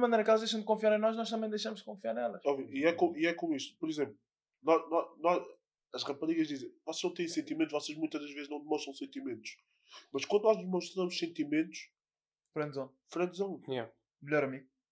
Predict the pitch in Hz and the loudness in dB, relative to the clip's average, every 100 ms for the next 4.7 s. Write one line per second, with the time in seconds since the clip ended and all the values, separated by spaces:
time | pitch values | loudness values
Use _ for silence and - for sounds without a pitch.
0 | _ _ _ _ _ _ _ 339 311 277 | _ _ _ _ _ _ _ -4 0 2
1 | - - 214 208 - 208 214 _ - 190 | 0 2 2 4 0 -8 -12 _ 0 2
2 | 185 131 110 - _ 139 180 156 123 117 | 4 4 0 -8 _ 0 4 4 2 0
3 | - - 165 160 139 - - - 165 147 | -4 2 8 10 8 0 -2 12 12 12
4 | - - - 180 175 - 214 | 10 -8 -2 -2 -2 -6 -8